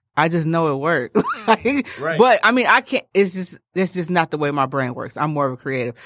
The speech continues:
Speaker 1: But no, that's good.
Speaker 2: Yeah, see, I'm, I am, I, I would like to say I, I, uh, am, I fall between, like, on that spectrum. So sometimes I could be cr-, very creative,
Speaker 1: Uh-huh.
Speaker 2: and other times, like,
Speaker 1: Very analytical.
Speaker 2: oh, and
Speaker 1: Like, let me see the
Speaker 2: yeah.
Speaker 1: data.
Speaker 2: Oh, listen. And if I'm tired, if I'm exhausted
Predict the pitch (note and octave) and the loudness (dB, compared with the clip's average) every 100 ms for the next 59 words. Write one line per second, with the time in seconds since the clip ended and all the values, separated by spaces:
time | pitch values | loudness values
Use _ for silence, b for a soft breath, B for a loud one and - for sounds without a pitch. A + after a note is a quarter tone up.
0 | B - G3 A3 F#3 F#3 F3 D#3+ F3 G#2+ | B 0 4 6 6 4 0 0 2 0
1 | - _ C3+ B2+ C#3 C#3+ F3+ - b b | -4 _ -2 0 2 2 0 -8 b b
2 | C#3+ E3+ D#3+ D3 C#3 C3 _ _ _ E3+ | 0 2 2 0 -2 -6 _ _ _ 2
3 | F#3+ F3+ F#3+ G3+ F#3+ F3 D#3 F3 D3+ D3+ | 2 2 -2 0 -2 -2 -4 -2 0 0
4 | C#3+ C#3 D#3 D3+ C#3+ C3 B2 - C3 C3 | -2 0 2 2 2 0 -4 -6 -6 -6
5 | C3 A#2+ - E3 D3+ D3 C3+ - C#3 C3 | -4 -4 -2 -2 -4 -6 -8 -4 -2 -2
6 | A2+ A2+ C3 A#2+ A2+ - A#2 A2+ G2+ G2+ | -2 -4 -2 -2 -2 -4 -6 -6 -6 -6
7 | A2+ A#2 D#3+ D#3 D3+ D3 D3 C#3 C3+ C3+ | -4 -2 0 0 0 -2 -4 -6 -6 -8
8 | C#3 C#3+ C#3 C3+ C#3+ C#3 C#3 C3+ D#3+ D#3 | -4 0 0 -2 -2 0 4 4 6 4
9 | D#3+ - C3 D3+ C#3+ D3+ B2+ A#2+ A2+ C#3 | 0 0 4 4 4 2 2 2 2 4
10 | E3 C#3+ D3 C#3+ D3 C3+ B2+ B2 A#2+ - | 6 6 4 4 4 4 4 2 0 -4
11 | - C#3 C#3 C#3 D#3 D#3 C#3+ C#3+ C3 C#3+ | -4 2 2 2 0 0 0 -2 0 2
12 | C#3 A#2 B2+ A#2+ B2 C3 - - - - | 2 2 -6 -10 -10 -10 -12 -18 -20 -18
13 | C3+ C#3 C3+ B2+ B2 C#3 C3 - F3 G3 | -14 -12 -12 -14 -10 -8 -8 -4 -2 0
14 | G3+ D3+ D3+ E3+ D#3 D3+ G3 G#3+ G#3 G#3+ | -2 -6 -8 -6 -8 -6 -6 -8 -12 -14